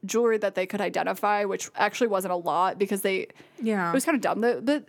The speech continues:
Speaker 1: it made sense. Like, they
Speaker 2: They tried.
Speaker 1: required the families to, like, provide evidence. So, like,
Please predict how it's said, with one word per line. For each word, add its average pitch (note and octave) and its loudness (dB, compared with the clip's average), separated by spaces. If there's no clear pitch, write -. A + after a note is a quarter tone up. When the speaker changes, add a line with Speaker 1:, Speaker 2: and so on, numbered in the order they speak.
Speaker 1:
it D4+ 4
made D#4 2
sense. E3+ -2
Like, G#3+ -2
they B3 2
Speaker 2:
They C4 0
tried. B3+ 2
Speaker 1:
required C4 0
the C4 0
families G3 -2
to, A3 -2
like, E3+ -2
provide F#3 0
evidence. A#3+ 0
So, A#3+ 0
like, E3+ -2